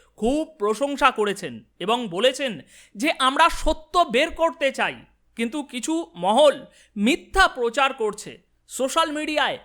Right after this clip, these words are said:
মিথ্যা খবর ছড়িয়ে সত্য লুকানোর চেষ্টা করা হচ্ছে। আমরা এসব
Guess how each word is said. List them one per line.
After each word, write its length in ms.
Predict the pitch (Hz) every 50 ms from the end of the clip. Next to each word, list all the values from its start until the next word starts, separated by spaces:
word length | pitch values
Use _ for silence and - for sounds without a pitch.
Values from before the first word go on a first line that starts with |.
| _ -
মিথ্যা 420 | 180 202 254 262 - - 302 277 269 - -
খবর 340 | - 214 196 208 262 294
ছড়িয়ে 540 | 277 269 - 277 277 262 262 240 180 117 - _ _ _
সত্য 420 | - - - 277 294 - - - 311
লুকানোর 540 | 285 240 214 214 208 - 247 247 277 285 -
চেষ্টা 380 | - 247 233 220 - - 214
করা 240 | 190 208 202 202 185
হচ্ছে। 440 | 180 185 175 - - - 127 - _ _ _ _ _ _
আমরা 380 | - 220 247 269 302 302 285 - - -
এসব 220 | 233 220 226 262